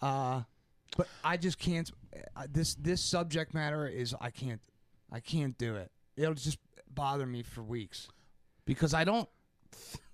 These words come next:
Speaker 2: think you can stop it, dude. I don't, like, I think if everybody, if there was a scanner, all right, you know, they take your temperature, boom, all right, not a pedophile, boom, not a pedo-, you take all those people,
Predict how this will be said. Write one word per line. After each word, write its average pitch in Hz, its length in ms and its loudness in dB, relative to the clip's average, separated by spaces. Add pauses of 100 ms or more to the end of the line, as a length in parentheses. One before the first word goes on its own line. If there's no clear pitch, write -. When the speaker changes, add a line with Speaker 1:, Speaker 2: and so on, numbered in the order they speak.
(440)
Speaker 2:
think 160 200 4
you 160 100 4
can 123 160 0
stop - 480 4
it, - 160 -4
dude. 117 280 -4 (1000)
I 139 120 8
don't, 170 180 4
like, 147 360 4 (380)
I 147 100 10
think 196 260 0
if 185 200 0 (160)
everybody, 175 840 6 (580)
if 110 120 -6
there 156 100 8
was 196 140 6
a 208 60 2
scanner, 143 680 4 (340)
all 110 80 4
right, 135 160 6
you 147 120 6
know, 147 60 6
they 143 100 6
take 151 180 2
your 143 80 0
temperature, 117 600 4 (500)
boom, 156 440 6
all 135 80 6
right, 123 180 6
not 127 180 4
a - 20 2
pedophile, 104 680 2 (280)
boom, 151 240 10
not 127 160 6
a 117 40 -2
pedo-, - 180 4 (200)
you 190 80 2
take 190 300 4
all 190 180 10
those 185 180 6
people, 170 480 4